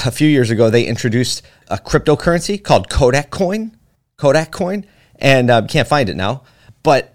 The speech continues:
they were like, "Hey, we are going to develop this cryptocurrency into a way for photographers and imagery to be licensed and people to get their proper royalties," right? Great innovation. Their stock went way up. And guess what? They were just fronting. They were just posing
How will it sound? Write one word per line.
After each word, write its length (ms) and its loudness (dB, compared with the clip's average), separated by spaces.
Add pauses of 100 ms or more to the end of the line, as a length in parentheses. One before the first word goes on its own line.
they 360 0
were 120 2
like, 240 0
"Hey, 220 0
we 360 -2
are 120 2
going 240 0
to 100 -4
develop 360 2
this 120 -6
cryptocurrency 960 -4 (260)
into 300 -2
a 80 2
way 420 2 (160)
for 480 -2 (140)
photographers 760 0
and 160 -6
imagery 380 -2
to 180 -8
be 140 -2
licensed 720 -4 (100)
and 220 -6
people 240 -4
to 60 0
get 220 -4
their 100 -2
proper 320 -2
royalties," 480 0
right? 200 -6 (140)
Great 240 -2
innovation. 580 0
Their 120 -2
stock 360 -2
went 180 -2
way 200 2
up. 140 -2
And 80 -4
guess 180 0
what? 240 0 (300)
They 100 2
were 140 2
just 260 -2
fronting. 480 -8
They 120 -2
were 100 -2
just 160 -6
posing 560 0